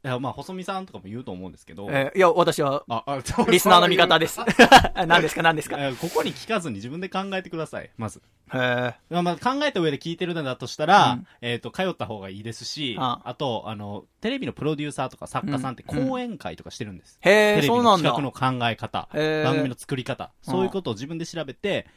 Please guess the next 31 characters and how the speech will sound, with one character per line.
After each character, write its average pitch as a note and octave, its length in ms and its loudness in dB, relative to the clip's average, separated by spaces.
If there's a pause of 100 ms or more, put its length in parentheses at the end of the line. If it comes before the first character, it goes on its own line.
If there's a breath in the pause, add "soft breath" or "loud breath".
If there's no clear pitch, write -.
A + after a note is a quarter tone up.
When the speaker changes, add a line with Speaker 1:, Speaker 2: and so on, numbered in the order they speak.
(160 soft breath)
Speaker 1:
講 F#3+ 180 -2
習 F3 140 -6
会 G2+ 100 -4
受 F2+ 120 -8
け A2+ 60 -8
に A2 100 -10
行 - 20 -16
っ - 20 -20
て - 80 -20
く G2+ 60 -12
だ F2 80 -8
さ - 120 -18
い。 - 40 -8
Speaker 2:
う C#3+ 40 -2
ん。 C#3 240 -6 (280)
Speaker 1:
た F3 120 -4
だ、 G3 180 4
は C#3+ 80 -4
が F3+ 100 -6
き - 220 -14
と - 100 -14
か G#2+ 120 -10
投 B2 160 -4
稿 A#2+ 140 -6
し - 100 -12
て C3 100 -6
る A#2 80 -6
だ B2+ 140 -4
け D3 120 -8
じ A#2 80 -10
ゃ、 D3+ 220 0